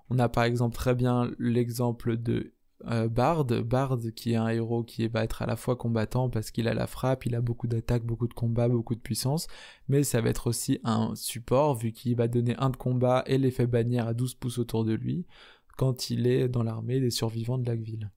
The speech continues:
On peut aussi trouver Irolas, qui est à la fois meneur d'hommes et tank, vu qu'il a la défense, la marche, donc on le prend pour ses actions héroïques dans certains cas, pour faire de la marche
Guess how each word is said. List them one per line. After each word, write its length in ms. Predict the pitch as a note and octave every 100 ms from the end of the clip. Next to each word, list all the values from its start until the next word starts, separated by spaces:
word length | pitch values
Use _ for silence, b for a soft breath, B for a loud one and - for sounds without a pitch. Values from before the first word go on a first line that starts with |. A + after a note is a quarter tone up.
| _ -
On 80 | C3
peut 100 | A#2+
aussi 300 | C3 A#2+ C3+
trouver 460 | - - A#2 A#2+ A#2+
Irolas, 640 | B2+ A2+ A#2+ A#2 D3 F#3 -
qui 240 | - A#2
est 240 | A#2+ A#2+ -
à 100 | C3+
la 140 | C3+ C3
fois 400 | - C3+ C3 C3+
meneur 480 | C3+ C#3+ C#3 C3
d'hommes 360 | B2+ C3 C3 - -
et 120 | A2+
tank, 500 | - B2 E3 F3+ - B B
vu 100 | B2
qu'il 200 | B2 B2
a 80 | B2
la 160 | A#2+ C3+
défense, 600 | C3 C3 - C3+ C3 -
la 160 | A#2
marche, 380 | A2+ A#2+ D3 E3+
donc 240 | A#2+ A#2+ B2
on 60 |
le 80 | A#2
prend 280 | - A#2+ A#2
pour 220 | A#2 B2+
ses 180 | - B2
actions 280 | A2+ - A#2+
héroïques 420 | A#2 A#2+ A#2+ B2
dans 140 | B2
certains 340 | A2+ A2 - G#2+
cas, 220 | - B2
pour 260 | - A2+
faire 260 | - A#2 A2+ B B B
de 140 | C3
la 180 | C3+ C3+
marche 480 | C3+ C3 B2+ B2 -